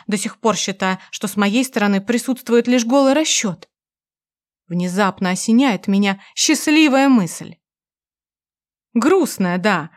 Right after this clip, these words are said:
но счастливая. Ведь, значит, наши чувства взаимны.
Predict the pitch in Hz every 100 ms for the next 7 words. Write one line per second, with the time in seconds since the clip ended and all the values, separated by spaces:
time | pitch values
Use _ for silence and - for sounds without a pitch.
0 | - 208 208 190 180 - - 214 - 247
1 | 233 156 143 175 - _ _ _ _ _
2 | _ 170 170 - 180 180 - 170 _ _
3 | 190 190 185 185 - 254 262 - 196 180
4 | - _ 180 165 208 220 233 175 143 151
5 | -